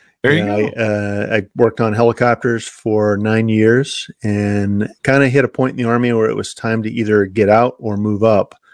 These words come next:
Speaker 2: And moving up for me was flight school. So I put in for it with the idea that, uh, if I didn't get picked up, I'd just get out.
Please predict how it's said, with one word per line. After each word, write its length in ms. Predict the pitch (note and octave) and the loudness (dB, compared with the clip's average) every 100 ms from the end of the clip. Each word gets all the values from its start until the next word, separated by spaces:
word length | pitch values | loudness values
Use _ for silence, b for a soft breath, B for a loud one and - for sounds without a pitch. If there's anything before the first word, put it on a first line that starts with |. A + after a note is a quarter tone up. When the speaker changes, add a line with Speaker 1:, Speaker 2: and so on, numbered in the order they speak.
| b b _ | b b _
Speaker 2:
And 380 | G2+ G2 G2 G2+ | -4 -2 -2 0
moving 300 | A#2+ G#2 A2 | 2 4 4
up 100 | A2 | 2
for 80 | G#2+ | -2
me 140 | G2+ | -6
was 340 | G2 F#2+ F#2+ - - | -6 -6 -8 -10 -4
flight 240 | C#3 D#3+ | 0 0
school. 240 | - F2+ F2 | -4 -12 -8
So 120 | G2+ | -8
I 60 | |
put 160 | F#2+ A2+ | -2 0
in 80 | B2 | 2
for 240 | - A#2+ | 4 4
it 120 | D3+ - _ | 4 -2 _
with 240 | A2 F#2+ F#2 | -6 -6 -4
the 400 | G#2 G2 F#2+ F2+ b b b b b b - | -2 -2 -4 -8 b b b b b b -4
idea 480 | G2 F#2 G#2+ G#2+ G#2 | -2 0 4 6 6
that, 320 | G2+ F#2+ - | 2 0 0
uh, 100 | G#2 | 2
if 100 | G2 | 2
I 60 | G#2 | 0
didn't 140 | A2+ | 2
get 120 | A#2+ C3 | 0 0
picked 160 | B2+ | -2
up, 160 | G3+ - | -4 -4
I'd 140 | F#2+ | -8
just 200 | G2 - | -8 -8
get 120 | - | -6
out. 200 | G#2+ E2 | -6 -8